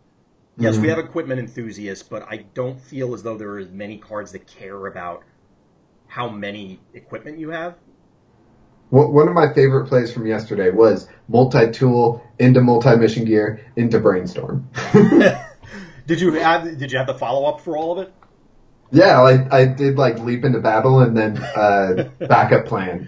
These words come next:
Speaker 2: and it was beautiful.
Speaker 1: I'm sure your opponent was very thrilled about that.
Speaker 2: Oh, yeah, definitely. <laughs>
Speaker 1: So, yeah, these cards will definitely have a home. Obviously, they're only gonna get better over time as we see more specialists,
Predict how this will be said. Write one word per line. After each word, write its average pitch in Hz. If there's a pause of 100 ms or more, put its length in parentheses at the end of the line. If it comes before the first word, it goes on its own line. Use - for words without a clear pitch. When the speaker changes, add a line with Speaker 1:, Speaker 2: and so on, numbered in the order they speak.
(120)
Speaker 2:
and 101 (440)
it 123
was 113
beautiful. 110
Speaker 1:
I'm 127
sure 147
your 135
opponent 127
was 113
very 113
thrilled 113
about 95
that. 95 (460)
Speaker 2:
Oh, 131 (180)
yeah, 107
definitely. - (180)
<laughs> - (160)
Speaker 1:
So, 156
yeah, 135
these 190
cards 202
will 156
definitely 135
have 123
a 110
home. 120
Obviously, 117
they're 110
only 113
gonna 107
get 90
better 104
over 92
time 101
as 90
we 90
see 101
more 90
specialists, 110